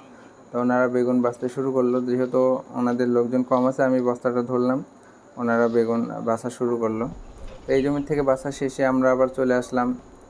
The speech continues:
আহ, আমাদের বাজারে ওই জমি যে বেগুনগুলো রাখছিলাম সেখানে। তো এই জমিতে আমাদের আজকে বিশাল ক্ষতি হয়ে গেছে। এখানে যে বেগুনগুলো, আহ, মাটিতে ঠেকে রয়েছিল বৃষ্টিতে, সেই বেগুনগুলো পচে গেছে। প্রায়, আহ, দেড় মণ বেগুনের মতো হবে এই বেগুনগুলো পচে গেছে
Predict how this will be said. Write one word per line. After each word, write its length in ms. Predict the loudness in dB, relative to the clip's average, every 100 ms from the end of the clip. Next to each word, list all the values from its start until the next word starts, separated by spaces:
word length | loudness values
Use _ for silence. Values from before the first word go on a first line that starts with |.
| -20 -20 -20 -20 -20 -20 -20
আহ, 360 | -6 -4 -2 0
আমাদের 320 | 0 2 2
বাজারে 360 | 4 4 6 6
ওই 180 | 6
জমি 240 | 4 2 2
যে 100 | 2
বেগুনগুলো 460 | 2 2 4 4
রাখছিলাম 520 | 4 2 -2 -4 -2 -4
সেখানে। 340 | -2 -2 -2 -4 0
তো 240 | 2 2 0
এই 120 | -2
জমিতে 300 | 0 0 0
আমাদের 480 | 2 2 0 0 0
আজকে 260 | -2 -2
বিশাল 360 | -2 -2 0 0
ক্ষতি 300 | 0 -4 -2
হয়ে 180 | 0 0
গেছে। 320 | 0 -4 -8 -8 -20 -20 -20 -20 -20 -20 -20 -20 -8
এখানে 400 | -6 0 2 2
যে 180 | 2 2
বেগুনগুলো, 720 | 4 2 2 2 2 4 4
আহ, 680 | 0 -6 -18 -18 -6 -2 0
মাটিতে 380 | 2 2 0 -6 -2
ঠেকে 220 | 2 4
রয়েছিল 340 | 4 2 2
বৃষ্টিতে, 460 | 0 0 -4 -4 -4
সেই 180 | 0 2
বেগুনগুলো 440 | 4 4 4 2 0
পচে 240 | 0 2
গেছে। 220 | 2 2
প্রায়, 440 | 0 4 4 4 0
আহ, 720 | -4 -16 -20 -20 -20 -6 -4
দেড় 300 | 0 2 2
মণ 240 | 0 0
বেগুনের 340 | 2 4 4 4
মতো 240 | 2 -2 -2
হবে 260 | 0 2
এই 60 | 2
বেগুনগুলো 460 | 2 2 2 0 0
পচে 240 | -2 0
গেছে 300 | 0 -2 -6